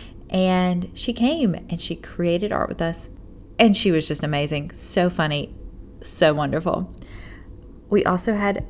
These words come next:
sweet, sweet Joy come and join us, who was an art teacher who is currently taking time off to raise and stay home with her two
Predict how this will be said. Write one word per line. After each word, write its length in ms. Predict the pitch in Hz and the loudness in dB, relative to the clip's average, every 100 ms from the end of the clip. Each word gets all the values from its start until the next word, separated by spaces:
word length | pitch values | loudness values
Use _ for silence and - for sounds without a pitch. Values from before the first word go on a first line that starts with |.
| - | -10
sweet, 440 | - - 233 226 226 | -4 2 4 2 0
sweet 420 | - 220 214 - | -2 0 0 -2
Joy 460 | - 190 180 175 180 - - | 0 4 6 4 2 -8 -4
come 340 | 214 185 175 | 0 2 2
and 160 | 180 175 | 0 2
join 280 | 180 170 | 2 2
us, 260 | 170 175 180 - - - - | 2 2 0 -6 -12 -14 4
who 520 | 240 233 233 226 - - - - - - | 6 8 8 6 2 -12 -18 -20 -20 -14
was 520 | - 170 165 165 160 - - - | -2 2 4 4 2 -4 -12 -4
an 160 | 156 170 - | -2 -2 -2
art 180 | 156 - | -2 0
teacher 360 | 175 208 240 | 0 2 0
who 200 | 262 208 | 2 2
is 140 | 170 160 | 2 -2
currently 560 | - - 180 - 208 | -8 -2 0 2 -2
taking 340 | - 175 190 220 | 0 0 0 -2
time 240 | 262 262 | -2 0
off 240 | 135 160 - - - - | 2 0 -4 -14 -18 -12
to 140 | - | -8
raise 480 | 247 208 202 196 196 | -2 2 4 4 2
and 140 | 196 190 | -2 -6
stay 220 | - 196 | -2 -2
home 440 | 202 175 170 170 | 0 -2 -2 -4
with 120 | - 175 | -6 -6
her 200 | 180 170 - | -6 -6 -8
two 500 | - 208 196 190 | -4 0 2 2